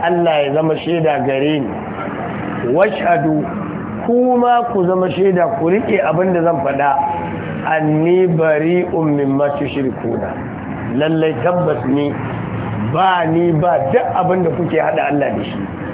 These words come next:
Ma'ana ya ƙara kangare ma allolin nasu a gabansu, ya nuna allolin ba su isa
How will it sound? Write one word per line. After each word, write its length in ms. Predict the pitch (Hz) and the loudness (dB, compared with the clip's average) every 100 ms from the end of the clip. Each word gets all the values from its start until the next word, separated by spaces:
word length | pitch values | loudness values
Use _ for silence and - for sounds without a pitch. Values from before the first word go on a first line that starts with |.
| - | -6
Ma'ana 240 | 131 156 175 | -2 2 2
ya 120 | 185 | 2
ƙara 340 | - 196 190 156 | 2 2 2 0
kangare 560 | 175 196 202 185 180 185 | 2 2 4 2 4 4
ma 120 | 175 - | 2 0
allolin 500 | 180 180 180 180 175 | 0 2 2 2 2
nasu 280 | 170 170 170 | 2 2 2
a 180 | - 156 | 0 0
gabansu, 600 | 151 151 185 190 165 135 110 - - - - - 131 | 2 2 2 2 0 -4 -4 -6 -6 -6 -6 -4 0
ya 180 | 165 185 | 2 2
nuna 300 | 202 214 190 180 | 2 4 2 2
allolin 480 | 202 196 208 202 175 | 2 4 4 2 2
ba 100 | 170 170 | 0 0
su 60 | |
isa 320 | 165 170 - | -2 -2 0